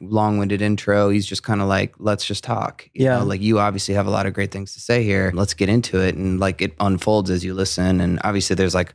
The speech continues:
Speaker 1: descriptions and other ways you can find out ab-, about the person. But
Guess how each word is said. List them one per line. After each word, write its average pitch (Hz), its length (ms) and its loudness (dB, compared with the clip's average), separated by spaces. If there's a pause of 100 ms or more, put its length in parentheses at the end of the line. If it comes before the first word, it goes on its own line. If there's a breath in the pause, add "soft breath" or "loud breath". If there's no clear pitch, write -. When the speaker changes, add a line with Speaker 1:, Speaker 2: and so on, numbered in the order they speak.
(140)
Speaker 1:
descriptions 92 720 0
and 98 120 0
other 98 160 0
ways 92 340 -2
you - 80 -4
can 92 160 -6
find - 240 -4
out 80 120 -2
ab-, 80 120 -4
about 95 400 -4
the - 60 -10
person. 95 400 -4
But 92 160 -2